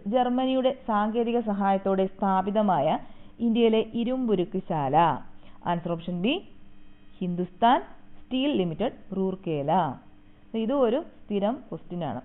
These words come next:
ഭിലായി, റൂർക്കേല, ദുർഗാപൂർ, ബൊക്കാറോ. അതും ഒരു കഴിഞ്ഞ, ഏഹ്, രണ്ട് ദിവസം മുമ്പ്, ഏഹ്, ഒരു പറഞ്ഞ ക്വസ്റ്റ്യനകത്ത് ഉണ്ടായിരുന്നു. അടുത്തത് ഇരുപത്തിയൊന്ന്,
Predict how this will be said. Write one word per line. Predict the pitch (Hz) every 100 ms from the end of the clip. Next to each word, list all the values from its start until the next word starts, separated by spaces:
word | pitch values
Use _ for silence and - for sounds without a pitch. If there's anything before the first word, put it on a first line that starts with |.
| -
ഭിലായി, | 185 175 170 190
റൂർക്കേല, | 220 175 - 175 208
ദുർഗാപൂർ, | 190 170 170 233
ബൊക്കാറോ. | 247 202 170 175
അതും | 214 214
ഒരു | 214
കഴിഞ്ഞ, | 214 208 226
ഏഹ്, | 254 - - - - - - 208 208 -
രണ്ട് | 220
ദിവസം | 220 214 226
മുമ്പ്, | 214 220 220
ഏഹ്, | 277 - 165 196 190 - -
ഒരു | 202 202 -
പറഞ്ഞ | 202 196 196
ക്വസ്റ്റ്യനകത്ത് | 196 196 202 185 185 294 196
ഉണ്ടായിരുന്നു. | 175 156 139 135 - - - - - - - - - - - - - - - - - -
അടുത്തത് | 233 226 233 -
ഇരുപത്തിയൊന്ന്, | 202 202 202 208 160 156 214 262 -